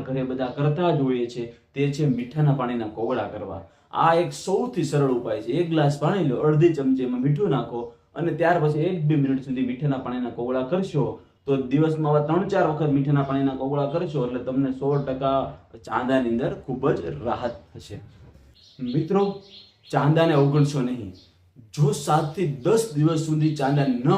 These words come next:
મટે તો ડૉક્ટરની સલાહ અવશ્ય લેવી જોઈએ.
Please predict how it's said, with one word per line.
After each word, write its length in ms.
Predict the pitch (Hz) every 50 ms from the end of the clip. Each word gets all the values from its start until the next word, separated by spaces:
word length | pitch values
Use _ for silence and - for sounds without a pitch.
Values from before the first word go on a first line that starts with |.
| 180
મટે 260 | 151 143 139 131 117 110 - - - - _ -
તો 80 | - 131
ડૉક્ટરની 640 | 127 123 131 139 147 147 - - 165 175 180 170 151 -
સલાહ 240 | 156 156 156 160 156 - -
અવશ્ય 440 | 139 131 147 156 147 - - - 147 123
લેવી 240 | 117 123 123 117 98
જોઈએ. 300 | 92 110 123 123 110 104